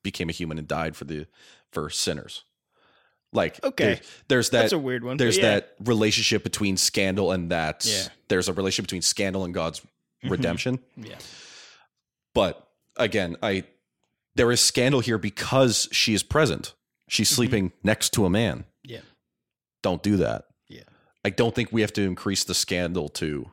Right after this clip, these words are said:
Speaker 2: Mm-hmm.
Speaker 1: especially when he's trying to say that she's an obedient person and he wants to obey the law.
Speaker 2: Yeah.
Speaker 1: Um, so anyways,
Speaker 2: Fair enough.
Speaker 1: that deals with that. But there is a,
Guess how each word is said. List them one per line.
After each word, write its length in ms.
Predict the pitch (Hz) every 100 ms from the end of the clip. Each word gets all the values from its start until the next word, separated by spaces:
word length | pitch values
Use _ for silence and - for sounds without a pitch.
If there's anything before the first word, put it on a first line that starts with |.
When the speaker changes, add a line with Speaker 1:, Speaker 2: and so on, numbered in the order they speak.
| -
Speaker 2:
Mm-hmm. 260 | - 123 117 _ _ _ - _ _ _ _ _ _ _ -
Speaker 1:
especially 400 | - 110 95 95
when 140 | 85
he's 140 | 85 -
trying 220 | 95 82
to 60 |
say 160 | 76 87
that 120 | 76
she's 380 | - 80 80 - _ _ -
an 80 | 95
obedient 360 | 78 82 82 -
person 240 | 92 85
and 80 | 80
he 40 |
wants 240 | 82 82 -
to 80 | 90
obey 240 | 78 82
the 80 | 76
law. 320 | 78 80 - _
Speaker 2:
Yeah. 220 | 165 113 - _ - - - - _ -
Speaker 1:
Um, 400 | 110 90 78 69 _ _ _ _ _ _ -
so 280 | - 95 - _ _ _ -
anyways, 380 | 135 107 78 - _ _ -
Speaker 2:
Fair 120 | 156
enough. 140 | 240
Speaker 1:
that 80 | 120
deals 160 | 135 117
with 100 | 101
that. 240 | 78 - _ -
But 240 | 147 143
there 160 | 120 113
is 340 | 117 135 - -
a, 380 | 107 104 95